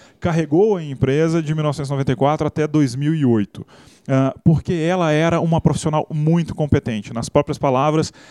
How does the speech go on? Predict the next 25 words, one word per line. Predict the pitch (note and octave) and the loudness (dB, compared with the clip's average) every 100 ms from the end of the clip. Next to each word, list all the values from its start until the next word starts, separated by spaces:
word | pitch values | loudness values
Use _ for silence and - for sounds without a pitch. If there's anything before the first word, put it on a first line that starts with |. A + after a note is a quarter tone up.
| - | -10
ela | C#3 C3 C3 | -4 0 0
tinha | E3 | 0
um | D#3+ | 0
resultado | C#3 C3+ C#3 C#3+ | 0 0 0 -2
de | B2+ B2+ | -2 -4
vendas | A2+ C3+ D#3+ D3+ - | -4 -4 -4 -6 -6
que | D#3+ D3+ | -6 -4
equivalia | D3+ - C3+ C#3+ C3 D3 D#3 | -4 -4 -2 -2 0 0 0
ao | C#3+ D3+ | 2 2
restante | C3+ - - D#3 D#3+ D#3+ | 2 0 -2 -4 -4 -4
dos | C#3 A#2+ | -2 0
oito | E3 - | 0 0
corretores | D3+ C#3+ C#3+ C#3 | -2 0 -2 -4
que | - | -4
trabalhavam | C#3+ C3+ C3 B2+ C3 | -2 0 2 2 0
na | C3 | -2
empresa. | A#2 G#2 F#2+ G2+ | -2 -2 -2 -4
Então, | B2 C#3+ - - - | -4 -4 -6 -20 -8
de | C3+ | -2
fato, | C3+ C#3+ C#3+ | 0 0 2
ela | D3 | 0
tinha | C#3+ D3+ | 0 0
números | C#3+ D3+ C#3+ C3 | 0 0 -4 -8
muito | C#3+ C#3 | -12 -8
bons. | C3+ G2+ - | -8 -8 -14